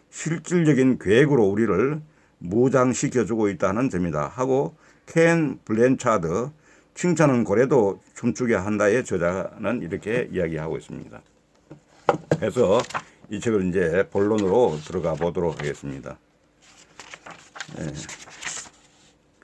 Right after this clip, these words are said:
그리고, 어, 이 책은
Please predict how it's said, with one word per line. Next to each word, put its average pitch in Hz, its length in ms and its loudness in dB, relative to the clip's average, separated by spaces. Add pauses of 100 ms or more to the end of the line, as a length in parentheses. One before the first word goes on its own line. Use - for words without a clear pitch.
(460)
그리고, 110 460 2 (760)
어, 85 500 -4 (2000)
이 113 200 -4
책은 113 640 4